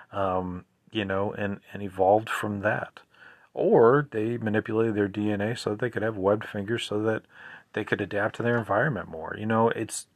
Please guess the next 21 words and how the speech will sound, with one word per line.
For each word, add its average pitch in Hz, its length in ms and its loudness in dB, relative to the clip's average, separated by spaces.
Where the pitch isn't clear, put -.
there's 104 200 -2
lots 110 320 4
of 104 60 -2
ways 107 360 0
that, 95 180 -6
uh, 92 300 -8
the 104 60 -16
body 101 340 2
can 98 180 -8
be 92 80 -6
changed, 92 640 -4
but 95 260 -6
if 107 160 -6
it 113 80 0
was 101 240 2
due 107 180 2
to 98 100 2
evolution, 95 760 -2
natural 95 480 -2
evolution, 92 680 -8
then 95 300 -2